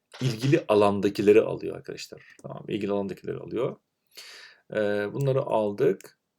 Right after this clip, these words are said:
Ee, burada as diyoruz. Excel, Excel nokta range. Bunları bir Excel range olarak al diyorum. Ondan sonra, e, şuradan geliyorum.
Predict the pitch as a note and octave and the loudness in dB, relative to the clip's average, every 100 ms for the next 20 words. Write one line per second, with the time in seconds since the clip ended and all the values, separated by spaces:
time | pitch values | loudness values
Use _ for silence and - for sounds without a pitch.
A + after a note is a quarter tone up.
0 | _ - G#2 G#2 G#2 G2+ G2+ G2 F#2+ _ | _ -10 -4 -2 -2 -4 -4 -8 -10 _
1 | - D#3+ E3 D3+ - - - D3+ C#3 A2 | -6 -2 0 0 -2 -4 2 4 4 0
2 | G2+ F#2+ F#2 - - - - - - - | 0 0 0 -4 -8 -16 -18 -20 -20 -20
3 | _ - A#2 A#2+ G2+ A2+ C3 D3 - _ | _ 0 0 0 -4 -2 -2 -4 -10 _
4 | _ _ - G#2 G#2 G2+ A#2 B2+ G#2+ G#2 | _ _ -10 -10 -8 -6 -6 -6 -8 -10
5 | - A#2+ A#2 F#2+ G#2 F2 D#2 - - - | -8 -6 -6 0 2 2 -4 -12 -14 -14
6 | _ - C3+ A#2 A#2 D3 C#3 C#3 A#2 A2 | _ -4 -2 0 -2 0 -2 -2 -2 -2
7 | G#2 A#2+ C#3 - _ _ _ _ G#2 G#2+ | 0 -2 -2 -8 _ _ _ _ -2 -2
8 | A2 G#2+ - G2 F#2+ B2 C#3 - A2 G2+ | -2 -6 -4 -2 0 -2 -4 0 2 2
9 | F#2 E2+ F2 A2+ E3 G3 _ _ _ _ | -2 -6 -4 -4 -4 -8 _ _ _ _
10 | _ - - F#2 F#2 F2+ F2 - F#2+ F#2 | _ -18 -14 -12 -12 -12 -12 -12 -12 -10
11 | A2+ E3+ - _ _ _ _ _ - G2 | -10 -10 -14 _ _ _ _ _ -14 -10
12 | G2 F#2+ F#2+ - - - - D#2+ G#2+ A#2 | -8 -10 -12 -14 -14 -14 -10 -6 -4 -4
13 | C3+ _ G2 G#2 G#2 G2+ F#2+ F#2 G#2+ C3+ | -8 _ -12 -6 -4 -2 -2 -2 -2 -4
14 | - | -8